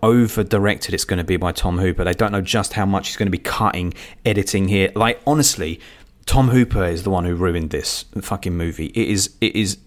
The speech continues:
you don't get the chance to stay on a character or a scene long enough before he decides to edit and cut to something else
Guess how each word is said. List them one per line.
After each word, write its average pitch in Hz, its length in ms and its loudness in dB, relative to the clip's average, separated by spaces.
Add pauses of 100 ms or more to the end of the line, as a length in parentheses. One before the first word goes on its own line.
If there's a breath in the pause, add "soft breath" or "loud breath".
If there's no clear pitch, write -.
(160)
you 117 120 2
don't 131 380 2
get 120 160 -2
the 110 60 0
chance 101 440 -2
to - 120 -6
stay 104 500 -2
on 95 320 2 (380 loud breath)
a - 40 -10
character 110 540 -2
or 92 260 0
a 87 40 0
scene 92 580 0 (300 loud breath)
long 104 300 2
enough 78 320 -6
before 90 360 -2
he 107 140 0
decides 92 400 0
to - 240 -4
edit 98 260 2
and 90 140 -6
cut - 260 -4
to 98 80 -6
something 95 340 -2
else 87 360 -2